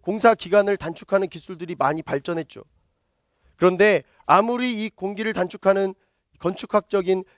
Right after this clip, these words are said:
기술이 발전했다고 하지만 분명한 것은 깊이 파야 되고 깊이 들어가야 되는 그 불변의 진리는 바뀌지 않았다는 사실이에요.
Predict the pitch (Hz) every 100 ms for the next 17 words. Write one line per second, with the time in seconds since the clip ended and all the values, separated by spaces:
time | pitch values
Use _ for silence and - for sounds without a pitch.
0 | 135 - 214 214 196 196 - 165 156 208
1 | 202 233 - 220 196 190 175 175 190 135
2 | _ _ _ _ - 170 185 175 160 -
3 | 185 - _ _ _ - 214 - - 233
4 | 226 - 262 254 233 175 147 160 143 _
5 | _ - 240 _ 233 254 - 208 226 214
6 | 220 208 202 180 185 190 131 _ _ _
7 | _ - - 185 170 185 170 165 165 170
8 | 180 131 _ _ - - 190 170 139 151
9 | 156 151 139 147 - -